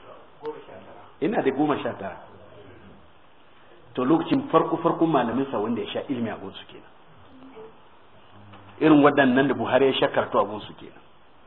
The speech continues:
Su ne kudama. Hassan ibn Hassan, shi sa hadisansa ba su da yawa cikin ruwaya. Su ne manya-manyan Buhari, alma-, malamai wanda Buhari ya sha ilimi a gunsu farko-farko.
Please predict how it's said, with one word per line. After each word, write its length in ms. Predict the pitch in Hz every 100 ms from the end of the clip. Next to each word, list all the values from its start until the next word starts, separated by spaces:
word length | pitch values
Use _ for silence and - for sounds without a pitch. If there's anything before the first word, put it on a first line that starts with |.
| 156 - - - - -
Su 100 | 139
ne 80 | 139
kudama. 600 | - 147 135 123 - - - - - -
Hassan 600 | - - 160 160 160 160
ibn 200 | 151 147
Hassan, 400 | 117 113 131 123
shi 140 | - 143
sa 100 | 135
hadisansa 360 | 117 117 156 143
ba 120 | 139
su 60 | 117
da 60 |
yawa 240 | 110 117 107 -
cikin 320 | - 113 113 113 - - - -
ruwaya. 320 | 113 117 101 - - - - - - - - - - - - - -
Su 80 |
ne 80 | 180
manya-manyan 680 | 151 151 143 147 131 135 131 - - - - - - 110
Buhari, 460 | 120 117 139 143
alma-, 440 | 117 117 117 117 120
malamai 480 | 120 127 127 135 170
wanda 260 | 160 143
Buhari 360 | 120 117 135 147
ya 80 | 139 -
sha 100 | 156
ilimi 240 | 190 147 135
a 100 | 139 - -
gunsu 320 | 117 135 139 -
farko-farko. 560 | 160 - 156 147 147